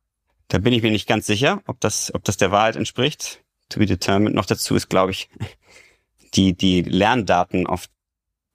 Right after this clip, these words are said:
der A I lernt, das ist nicht das, was wirklich durch unsere Köpfe schwirrt.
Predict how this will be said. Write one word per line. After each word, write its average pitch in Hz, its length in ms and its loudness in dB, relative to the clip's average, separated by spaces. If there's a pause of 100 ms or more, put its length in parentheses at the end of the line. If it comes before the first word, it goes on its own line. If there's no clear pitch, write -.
(140)
der 90 260 2
A 92 340 0
I 95 40 0
lernt, 92 340 2
das - 140 -4
ist - 180 -4
nicht - 340 0
das, - 220 0
was - 220 -2
wirklich 101 240 -2
durch - 180 -4
unsere - 200 0
Köpfe - 260 -2
schwirrt. - 480 -2